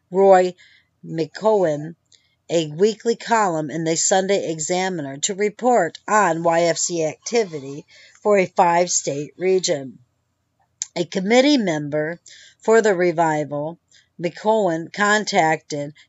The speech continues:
Carrington to ask if the paper might give Graham and the meeting special attention.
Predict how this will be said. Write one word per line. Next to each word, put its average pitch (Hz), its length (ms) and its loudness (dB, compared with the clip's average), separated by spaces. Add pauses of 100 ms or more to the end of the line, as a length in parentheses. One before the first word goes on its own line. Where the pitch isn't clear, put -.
(100)
Carrington 196 600 2
to 165 140 -2
ask 202 440 0
if 208 160 -2
the 185 100 -6
paper 208 460 2
might 202 320 -2
give 214 260 0
Graham 196 420 2 (320)
and 226 300 0
the 233 60 -2
meeting 185 480 -4
special 170 580 -2
attention. 165 840 -8